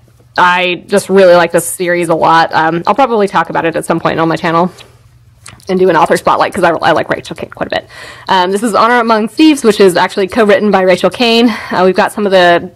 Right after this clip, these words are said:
mm, Second Era Mistborn books and Arcanum Unbounded, um, which is, like, a whole bunch of short stories from Brandon Sanderson's works. Um, so down here we have a book about Pawnee, <laughs>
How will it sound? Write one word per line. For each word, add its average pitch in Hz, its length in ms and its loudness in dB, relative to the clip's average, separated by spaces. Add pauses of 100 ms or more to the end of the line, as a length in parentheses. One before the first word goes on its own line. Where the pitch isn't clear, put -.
(140)
mm, 190 520 0
Second 185 240 -2
Era 185 220 2
Mistborn 185 420 0
books 175 320 0
and 170 240 0
Arcanum 180 460 0
Unbounded, 175 680 0 (680)
um, 151 280 -4
which 165 140 -4
is, 180 80 -2
like, 196 180 -8
a 113 180 -6 (180)
whole 202 160 -2
bunch 185 220 0
of 202 340 -8
short - 220 2
stories 233 540 0 (200)
from 220 460 -2 (260)
Brandon 208 280 2
Sanderson's 208 480 2
works. 208 400 0 (200)
Um, 196 240 2
so 196 120 -4
down 262 200 0
here 427 240 2
we 359 100 6
have 277 320 2 (360)
a 202 80 2
book 254 180 2
about 254 340 2
Pawnee, 262 560 0
<laughs> 320 220 0